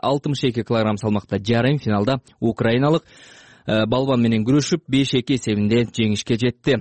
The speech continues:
Жыйырма сегиз жаштагы Айсулуу Тыныбекова буга чейин кыз келиндер күрөшү боюнча дүйнө чемпионатынын алтын жана коло медалдарын уткан. Токиодо өткөн Олимп оюндарында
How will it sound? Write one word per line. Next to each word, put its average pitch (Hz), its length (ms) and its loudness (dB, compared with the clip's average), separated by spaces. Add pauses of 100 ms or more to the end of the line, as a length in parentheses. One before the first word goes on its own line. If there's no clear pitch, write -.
(120)
Жыйырма 143 180 0
сегиз 139 180 -2
жаштагы 117 340 -2
Айсулуу 120 180 -2
Тыныбекова 120 480 0
буга 117 160 0
чейин 110 220 -2
кыз 117 140 -6
келиндер 127 320 0
күрөшү 123 280 0
боюнча 117 240 0
дүйнө 123 380 2
чемпионатынын 110 640 -2
алтын 123 320 -2
жана 107 160 0 (120)
коло 120 220 0
медалдарын 104 460 0
уткан. 165 360 -4 (340)
Токиодо 180 400 2
өткөн 175 340 0
Олимп 123 240 0
оюндарында 107 680 0